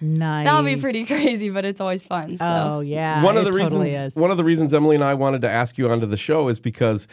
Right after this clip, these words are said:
Speaker 3: as a high school senior, my first year in Iowa as your pastor, we have a coffee shop attached to the church. You would come in with your Bible and your friends, and you guys would study God's Word.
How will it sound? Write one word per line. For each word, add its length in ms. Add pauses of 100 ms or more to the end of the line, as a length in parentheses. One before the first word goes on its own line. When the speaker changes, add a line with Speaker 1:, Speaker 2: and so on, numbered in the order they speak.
(220)
Speaker 3:
as 100
a 80
high 140
school 260
senior, 480
my 160
first 380
year 160
in 80
Iowa 400
as 320
your 180
pastor, 640 (340)
we 120
have 100
a 60
coffee 340
shop 300
attached 380
to 80
the 100
church. 360
You 60
would 120
come 200
in 220
with 160
your 80
Bible 420
and 80
your 100
friends, 400
and 120
you 80
guys 240
would 100
study 300
God's 280
Word. 320